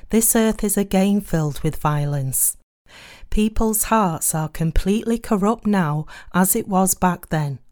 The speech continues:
During the days of Noah, everyone was hopeless before God, and they were living as people who had deteriorated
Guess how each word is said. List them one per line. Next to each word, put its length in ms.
During 420
the 240
days 240
of 160
Noah, 420
everyone 640
was 320
hopeless 460
before 460
God, 360
and 160
they 160
were 140
living 420
as 160
people 500
who 160
had 260
deteriorated 1400